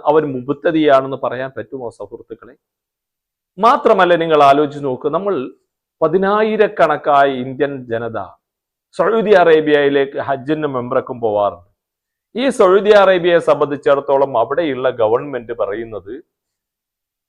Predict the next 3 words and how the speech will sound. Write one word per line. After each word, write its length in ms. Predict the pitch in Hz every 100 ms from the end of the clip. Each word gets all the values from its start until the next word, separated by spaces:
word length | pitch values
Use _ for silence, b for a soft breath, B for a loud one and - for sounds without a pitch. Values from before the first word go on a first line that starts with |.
| -
നബിദിനാഘോഷം 1200 | 156 175 185 220 240 240 240 233 233 233 226 190
നടത്തുന്നത് 640 | 160 151 - 151 151 143
തെറ്റാണ്. 640 | - 107 - 147 95 101